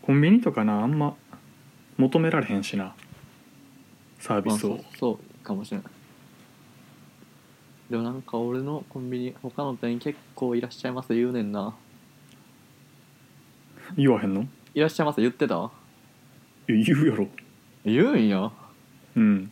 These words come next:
Speaker 2: いや、俺も言うけどな。
Speaker 1: うん。
Speaker 2: めんどくさすぎる。なんで「いらっしゃいませ」
Speaker 1: それしか仕事ないやん。
Speaker 2: <laughs> なんで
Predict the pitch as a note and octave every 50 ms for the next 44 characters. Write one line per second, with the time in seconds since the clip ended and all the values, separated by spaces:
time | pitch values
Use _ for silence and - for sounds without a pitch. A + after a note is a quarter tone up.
0 | - - A#2 G#2+ A#2+ D#3 E3 A#2+ G#2 A2+ C3+ D3+ D3 B2 F#2 F2+ E2 D#2+ G2+ -
1 | - - _ _ - - _ - - - - - - - C3 A2 G#2 G2+ G2 F#2+
2 | G2 G#2 - - - A2+ G#2+ A2 A#2 B2+ C3 C3+ C3+ C3+ B2 - - C3 B2 -
3 | B2 A#2 A2+ A2 - - - - - - - _ - - - A#2 A#2+ B2+ C#3 C#3+
4 | D3+ F3+ F3 D#3 E3+ F3 F3 F3 - - G#2 G#2+ - C3 B2+ B2 C3 A2 G2 G2+
5 | A2 G#2+ G#2+ - - - - - - - - - - - - A#3 A#3+ A#3 - -
6 | - - - - - F3+ F3 - - - - - - - - - - - - -
7 | C#3+ D#3